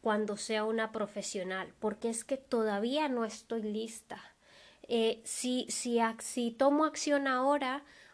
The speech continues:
pues se van, eh, van a decir que no sé hablar, que no sé expresarme, em, grabar un video no estoy preparada,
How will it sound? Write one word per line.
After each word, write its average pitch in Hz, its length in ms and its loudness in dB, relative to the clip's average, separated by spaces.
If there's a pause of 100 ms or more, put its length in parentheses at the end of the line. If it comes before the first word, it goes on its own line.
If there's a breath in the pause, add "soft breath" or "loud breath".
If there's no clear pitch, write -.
(160)
pues 226 320 0
se 220 280 -2
van, 226 340 2
eh, 220 480 0
van 233 220 6
a 254 80 2
decir 233 560 0
que 254 320 2
no 220 280 2
sé 220 160 -6
hablar, 233 680 -2 (360 loud breath)
que 220 140 0
no 214 140 4
sé 214 160 -2
expresarme, 240 1200 0 (300 loud breath)
em, 214 560 0 (460)
grabar 254 500 2
un 294 220 0
video 285 600 2
no 254 140 2
estoy 233 360 -2
preparada, 247 1160 -2